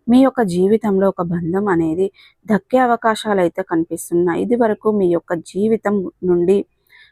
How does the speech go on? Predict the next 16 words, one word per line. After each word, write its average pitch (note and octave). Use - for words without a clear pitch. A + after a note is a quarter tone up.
బయటకు A3+
వెళ్ళిపోయినటువంటి A#3
వ్యక్తులు, G3
అది F#3+
ఎవరైనా F3
కావచ్చు, F#3
కుటుంబ F3
సభ్యులు G3
కానీ, E3+
లేదా E3
ప్రాణమిత్రులు G#3+
కానీ, E3+
లేదా D#3+
మీ F3
యొక్క E3+
జీవిత B3